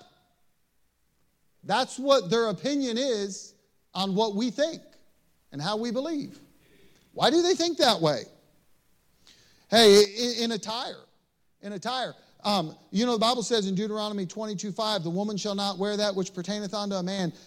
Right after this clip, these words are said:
neither shall a man put on a woman's garment, for all that do so are abomination unto the Lord thy God." Uh, the Bible talks about, hey, there ought to be a difference in clothing.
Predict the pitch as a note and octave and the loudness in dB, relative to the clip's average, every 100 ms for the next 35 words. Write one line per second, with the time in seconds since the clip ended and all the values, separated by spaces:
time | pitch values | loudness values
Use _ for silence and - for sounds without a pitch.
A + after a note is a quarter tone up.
0 | - F3 G3+ G#3 A3+ G3 F#3 G3 G3+ G#3 | -2 2 4 4 2 2 2 0 0 0
1 | G3+ F#3+ F3+ G3 F#3 D3+ G3 F3+ C3+ - | 0 0 0 0 0 0 0 0 -4 -6
2 | E3 F#3+ G3 E3+ G3+ F3+ G3 F3+ F3 E3 | 0 0 0 0 -2 0 0 0 0 0
3 | D#3+ F#3 F#3+ F#3+ F3 F#3+ F3 E3 D#3 E3 | 2 0 0 -2 -4 -4 -4 -2 -2 -2
4 | E3+ E3 G3+ F3 D3+ - _ _ _ _ | -2 0 0 0 -4 -18 _ _ _ _
5 | - _ _ _ _ _ D3 E3 G3+ G3 | -20 _ _ _ _ _ 0 6 6 6
6 | F#3+ B3 A3 A3 G3 F#3+ A3+ - - - | 4 4 4 2 4 4 4 4 -10 -6
7 | G3 A3+ - - - _ _ _ _ _ | 2 2 2 -16 -20 _ _ _ _ _
8 | _ _ - F#3+ A3+ G#3+ A#3 G#3 A3+ A#3+ | _ _ 2 6 8 6 4 2 -2 -4
9 | G#3+ G#3 A#3+ D#4 G3 B2+ | -8 -6 -4 -4 -6 -12